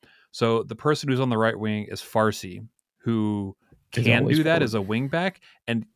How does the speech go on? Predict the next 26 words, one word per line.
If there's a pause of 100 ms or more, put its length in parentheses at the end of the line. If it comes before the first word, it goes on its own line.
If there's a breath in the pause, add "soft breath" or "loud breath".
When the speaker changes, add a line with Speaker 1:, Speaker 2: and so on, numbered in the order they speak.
(160)
Speaker 1:
lately
he's
been
the
one
bombing
forward.
And
the
thing
is,
fair
play
to
him
because
he
got
the
assist,
and
he's
kinda
been
a
monster.